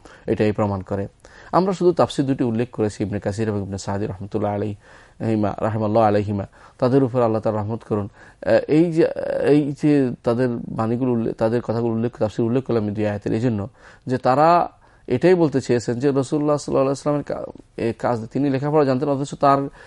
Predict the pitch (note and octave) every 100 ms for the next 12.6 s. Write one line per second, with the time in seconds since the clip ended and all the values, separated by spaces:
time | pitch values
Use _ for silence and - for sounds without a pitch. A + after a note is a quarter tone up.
0 | - - D3 E3 C#3 D3 D3 D3+ C#3 C3
1 | B2+ C#3+ C#3 - C#3+ - C#3 D3+ D#3+ B2+
2 | A#2+ G2+ G2 G#2+ C#3 D3+ E3+ B2+ A#2+ -
3 | A2+ G2+ A2+ - - - - - C#3+ D#3+
4 | E3 D#3 D3 C3 B2 A#2+ - B2 G#2+ A2
5 | A#2+ - - - - A2 A#2 A#2 - B2
6 | A2+ G#2+ G2+ - G#2 G#2+ G#2 - G#2+ G#2
7 | G#2+ G2+ G#2 G2+ G2+ G#2 G#2+ G2+ A2 G#2
8 | G#2+ G2+ G#2 - G#2 A2 - D3 A#2+ G#2+
9 | G#2 G#2 - G#2 F#2+ - - - - -
10 | C3 C3+ A#2 C3+ F3 - A2+ A2 G2 C3+
11 | E3+ - G#2 G#2 G#2 G2+ G#2 - _ -
12 | - A2+ G#2 A2 G#2+ G2+